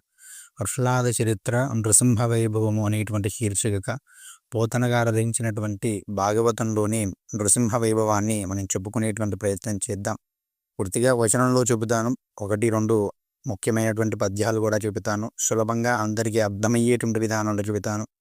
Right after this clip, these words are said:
చక్కగా పిల్ల-, పిల్లలకు కూడా అర్థమయ్యేటువంటి విధానంలోనే తెలుసుకుందాం. అందరికీ కూడా ఈ యొక్క కథలు చెప్పి ఆ నృసింహ అనుగ్రహమును కలిగేలా చేయాలి అనేటువంటి ఉద్దేశంతో, ఆ నృసింహస్వామి అనుగ్రహంతో మనం ఈ యొక్క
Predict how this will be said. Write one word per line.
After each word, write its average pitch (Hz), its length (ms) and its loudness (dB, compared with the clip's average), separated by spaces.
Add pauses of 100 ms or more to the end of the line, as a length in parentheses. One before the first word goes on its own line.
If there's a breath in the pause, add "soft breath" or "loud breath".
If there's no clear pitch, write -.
(460)
చక్కగా 110 260 -2
పిల్ల-, 110 500 -2 (120)
పిల్లలకు 113 380 0
కూడా 117 200 0
అర్థమయ్యేటువంటి 110 640 0
విధానంలోనే 107 640 0 (460)
తెలుసుకుందాం. 110 600 2
అందరికీ 110 440 2
కూడా 117 300 0
ఈ 107 100 0
యొక్క 101 360 -2 (200)
కథలు 113 340 0
చెప్పి 104 600 0
ఆ 104 100 -2
నృసింహ 104 420 0
అనుగ్రహమును 104 680 0 (600)
కలిగేలా 113 560 2 (240)
చేయాలి 107 360 2
అనేటువంటి 101 380 0
ఉద్దేశంతో, 107 680 0 (400)
ఆ 104 260 -2 (100)
నృసింహస్వామి 107 720 2
అనుగ్రహంతో 101 640 0
మనం 101 220 -2
ఈ 98 60 0
యొక్క 98 360 -4